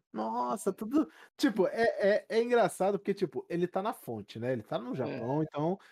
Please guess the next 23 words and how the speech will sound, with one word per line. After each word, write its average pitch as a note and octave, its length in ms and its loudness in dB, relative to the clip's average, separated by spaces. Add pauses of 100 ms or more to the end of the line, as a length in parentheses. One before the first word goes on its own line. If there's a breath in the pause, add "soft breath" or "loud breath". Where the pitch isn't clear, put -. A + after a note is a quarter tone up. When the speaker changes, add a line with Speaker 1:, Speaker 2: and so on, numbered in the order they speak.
(220 soft breath)
Speaker 1:
tipo, - 420 -2
ele D3 220 2
po-, D3+ 220 -2
ele D#3 200 0
literalmente F3+ 560 0
tropeça C#3+ 920 -2
em A#2+ 100 -8
Gunpla. G#2+ 500 -4 (440)
Ah, C#3 280 0 (180)
pra F3+ 220 4
gente F#3 280 2
aqui, F3 160 0
eu E3+ 60 2
falo, D3+ 460 0
Ô, D3 40 -2
cara, D3 320 0
o, D#3 240 -4
o E3+ 140 4
engraçado C#3+ 640 -2
dessa A#2 220 -4
situação B2 640 -4
é, C#3 60 -2
tipo, - 360 -10